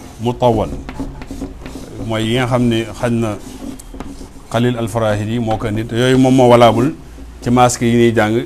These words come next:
ak ni ko ay dongaam defaraate ba tey jii ñu mën see jot. Kon loolu kiy jàngale day xam ne alxuraan jaar na ci ñetti étape yi yëpp. Mutawwal. Waaw, mooy xam nga dafa xaw a nuroo ak masque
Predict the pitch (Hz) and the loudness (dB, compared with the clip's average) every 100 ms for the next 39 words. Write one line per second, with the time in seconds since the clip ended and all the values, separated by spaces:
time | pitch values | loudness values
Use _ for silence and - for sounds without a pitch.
0 | - 110 120 127 127 120 123 120 117 113 | -4 -2 0 0 2 2 4 4 4 2
1 | 110 110 101 110 110 104 107 104 104 101 | 0 0 0 -2 -6 -4 -4 -4 -4 -4
2 | 98 98 87 71 - - - - - - | -4 -6 -8 -10 -14 -20 -20 -20 -18 -6
3 | 107 120 117 156 143 131 117 113 120 123 | 0 2 2 2 4 4 4 2 2 0
4 | 123 131 135 135 180 - - - - - | 0 0 2 0 -2 -12 -20 -20 -20 -2
5 | 120 123 120 113 113 113 127 127 110 113 | 2 2 2 0 -2 -2 -4 -6 -4 -2
6 | 101 101 110 - - - - - - 131 | -2 0 -2 -4 -14 -20 -20 -20 -20 -20
7 | 123 117 110 - 139 131 117 117 - - | -20 -20 -20 -20 -20 -20 -20 -20 -16 -4
8 | 120 131 120 104 80 78 - - - - | 0 4 4 4 -2 -12 -20 -20 -20 -20
9 | - - 107 - - - - - - 98 | -20 -20 -20 -20 -20 -20 -20 -20 -10 -8
10 | 76 - - 127 131 143 143 147 151 147 | -8 -12 -4 0 2 4 4 4 6 6
11 | 139 131 117 120 123 - | 6 6 4 4 4 4